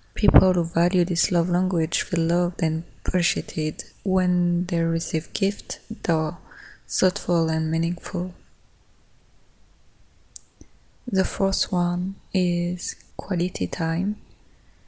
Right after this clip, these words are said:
So this one involves spending meaningful time together, giving your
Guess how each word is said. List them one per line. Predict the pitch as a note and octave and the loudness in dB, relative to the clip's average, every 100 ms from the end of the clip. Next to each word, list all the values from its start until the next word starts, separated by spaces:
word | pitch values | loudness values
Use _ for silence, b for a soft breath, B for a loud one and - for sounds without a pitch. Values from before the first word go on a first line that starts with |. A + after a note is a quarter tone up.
| b - - | b -20 -2
So | - - F#3 F3+ F3+ F3 | 2 4 6 4 2 -2
this | F3+ F#3+ - | -2 0 0
one | G3 F#3 | 2 2
involves | F3+ F3 F3 F3 F3 F3 | 2 2 0 0 0 0
spending | - - F3+ F3 E3+ E3+ | -2 0 2 2 2 2
meaningful | E3+ F#3 G3+ - F3 | 2 2 0 -2 -4
time | - E3+ E3 | -2 -2 -2
together, | - E3+ E3 D#3+ E3+ F3+ B3 - b b b b _ F#3 | -2 -2 -2 -2 -2 -2 -2 -8 b b b b _ 0
giving | F#3 F3 F3 E3 E3 E3+ | 2 4 4 4 2 0
your | F3 F3 E3 E3+ F3 | 0 0 0 -2 -4